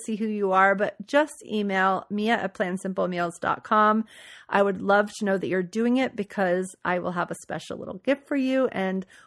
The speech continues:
we'll stay in contact. We'll support each other through this next six weeks. All right? Um, and I will figure out exactly how, depending on how many people show up. But it would be really fun to have a group of people in the Plan Simple community jumping into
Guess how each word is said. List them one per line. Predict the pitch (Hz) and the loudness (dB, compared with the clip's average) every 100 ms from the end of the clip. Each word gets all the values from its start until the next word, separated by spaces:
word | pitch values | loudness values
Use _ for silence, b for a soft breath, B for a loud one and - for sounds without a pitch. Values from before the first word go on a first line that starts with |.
| b | b
we'll | 233 240 | 2 2
stay | - 294 | 0 -2
in | 285 | 0
contact. | - 302 381 - - - | 2 2 2 -2 -4 -6
We'll | 202 208 | -6 -6
support | 220 - 240 | -6 0 0
each | 254 - | 0 0
other | 202 202 | 0 -2
through | - 185 180 180 | -4 -4 -4 -6
this | - 180 - | -6 -8 -6
next | 180 - - | -8 -8 -10
six | 185 - 202 | -10 -10 -12
weeks. | - - - - - | -14 -14 -16 -16 -4
All | 175 | 0
right? | 185 370 - - _ _ b b b b - | 2 2 -2 -20 _ _ b b b b 0
Um, | 202 185 | 2 2
and | 180 | 2
I | 175 180 | 0 0
will | 180 175 | 0 -2
figure | - 214 220 | 0 4 6
out | 202 | 4
exactly | 185 - 190 190 | 2 2 2 0
how, | 185 196 156 175 214 277 B B B | 0 2 4 4 2 0 B B B
depending | 208 208 190 | 0 0 0
on | 185 | 0
how | 196 | 0
many | 185 185 | -2 -4
people | 196 185 185 | -4 -2 -2
show | - 185 | 0 0
up. | 165 - - | 0 -2 -6
But | - 175 - | -4 -4 -2
it | 196 | -2
would | 190 | 0
be | 196 | -2
really | 190 202 220 226 | -2 2 4 4
fun | 233 - 180 170 | 2 0 2 0
to | 180 | -2
have | 185 | -2
a | 185 | -2
group | 190 190 196 | -2 -2 -2
of | 196 | -6
people | 196 190 170 | -6 -4 -4
in | 170 | -4
the | |
Plan | 170 175 180 | -6 -6 -6
Simple | 190 180 | -6 -8
community | 180 190 175 175 - - 185 b b b - | -6 -6 -4 -4 -6 -8 -10 b b b -4
jumping | 180 190 202 196 | -2 0 -2 -6
into | - 180 165 175 - 175 175 175 | -6 -6 -6 -8 -6 -4 -4 -6